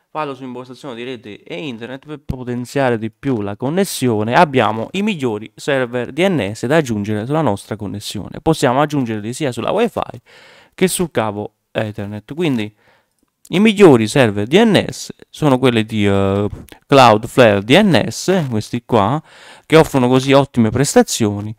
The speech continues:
E se vai a scrivere, se vai un attimo su wifi, vai su altre opzioni, scheda,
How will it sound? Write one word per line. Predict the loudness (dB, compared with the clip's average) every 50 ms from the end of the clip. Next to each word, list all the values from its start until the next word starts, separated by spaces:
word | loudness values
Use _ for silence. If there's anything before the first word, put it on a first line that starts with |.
| _ _ _
E | _ 0
se | 2 2 4
vai | 6 6 6 6
a |
scrivere, | 4 2 0 0 2 2 2 0 -2 -4 -8 -12 -16 _
se | _ -20 -20 -16
vai | -12 -12 -10 -10
un | -8
attimo | -8 -10 -10 _ -10 -8 -8 -8 -8
su | -10 -12 -8 -6 -6 -6 -6 -10 _ _ _ _ _ _ _ _ _ _ _ _ _ _ _ _ _
wifi, | -6 -2 -2 -2 -2 -2 -2 -2 -2 -2 -2 -6 -14 -18 -20 -20 -12
vai | -8 -6 -4 -4 -4 -6
su | -10 -14 -20 -20 -14 -12 -12 -12 -12 -14 _ _ _ _ _ _ _ _ _ _ _ _ _ _ _ _ _ _ _ _ _ _ _ _ _ _ _ _ _ _ _ _ _ _ _ _ _ _ _ _ _ _ _ _ _ _
altre | _ -6 -6 -6 -6 -10 -18
opzioni, | -18 _ -20 -20 -20 -14 -12 -10 -10 -8 -10
scheda, | -12 -10 _ -4 -4 -2 -2 -2 -2 -2 -4 -4 -6